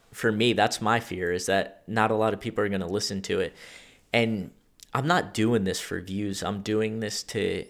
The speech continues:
to enhance myself as a person, to, to just really get over the fears and,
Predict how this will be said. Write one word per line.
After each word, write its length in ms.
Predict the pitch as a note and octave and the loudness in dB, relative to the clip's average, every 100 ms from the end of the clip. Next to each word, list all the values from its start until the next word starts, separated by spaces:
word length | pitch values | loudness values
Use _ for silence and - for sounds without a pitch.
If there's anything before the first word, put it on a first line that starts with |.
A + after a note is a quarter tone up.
| _ _ _ _ _ - | _ _ _ _ _ -8
to 440 | A2 G2 F2+ - | -2 0 -2 -4
enhance 480 | G#2+ G#2 G#2+ A2 - | -6 -2 0 0 0
myself 440 | G#2+ G#2 G#2+ G2+ | 0 0 -2 -4
as 100 | F#2 | -6
a 60 | F2+ | -8
person, 600 | - F#2+ G2 G#2 G#2 G2+ | -2 -2 0 -4 -6 -8
to, 340 | - F#2 F2+ - - _ _ _ _ _ _ - - | -4 -2 -2 -4 -16 _ _ _ _ _ _ -16 -10
to 100 | - | -8
just 240 | G2+ F#2+ | -4 -4
really 440 | G2 G2+ G#2 G2+ F#2+ - - - _ | 0 2 4 2 -2 -14 -20 -20 _
get 160 | G#2+ G#2 | 6 8
over 260 | G#2+ G2+ | 6 4
the 80 | F#2+ | -2
fears 560 | - G#2+ G2+ G2+ F#2+ G2 | -4 -4 0 0 0 -2
and, 380 | F#2+ F#2+ F#2+ | -4 -4 -10